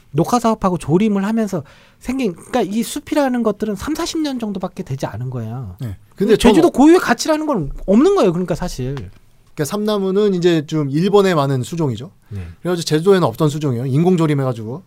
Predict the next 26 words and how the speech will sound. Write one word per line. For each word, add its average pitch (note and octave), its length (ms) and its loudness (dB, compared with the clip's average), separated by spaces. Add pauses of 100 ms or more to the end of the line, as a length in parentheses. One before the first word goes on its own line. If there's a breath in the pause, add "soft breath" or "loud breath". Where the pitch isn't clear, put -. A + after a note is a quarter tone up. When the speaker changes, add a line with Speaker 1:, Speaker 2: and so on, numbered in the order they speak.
(120)
Speaker 2:
생긴 C#3+ 320 -6
수종인데 C3+ 540 -8 (400 soft breath)
어쨌든 A#3+ 640 -2
우리나라에 G#3+ 720 2
그런 G#3 360 2
식으로 G3+ 500 -2 (400 soft breath)
길을 G#3+ 320 0
달림-, C#3 500 -4 (180)
길을 E3+ 420 2
그냥 C#3 300 0
일반 C#3 380 -2
도로를 C3+ 380 -2
달리는데 G#2+ 640 -12 (560 soft breath)
그렇게 D3+ 240 -4
숲을 - 300 -6
만날 B2 260 -4
수 - 120 -12
있는 G#2+ 260 -10 (100)
그런 G3+ 300 4
공간들이 E3 640 0 (120 soft breath)
과연 F3+ 200 0
몇 F#3 160 2
개, G#3+ 100 4
몇이-, D3+ 340 -2
몇이나 D#3 360 0
있는가 G#2 360 -10